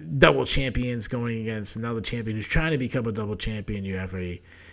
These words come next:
great rivalry in one championship, a trilogy, and then you have two really young prospects, exciting guys coming up, all of that. So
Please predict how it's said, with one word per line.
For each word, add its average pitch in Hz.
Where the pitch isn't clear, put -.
great 127
rivalry 113
in 104
one 104
championship, 104
a 95
trilogy, 98
and 104
then 98
you 98
have 92
two -
really 101
young 95
prospects, 95
exciting 95
guys 92
coming 95
up, 92
all 120
of 104
that. 101
So 107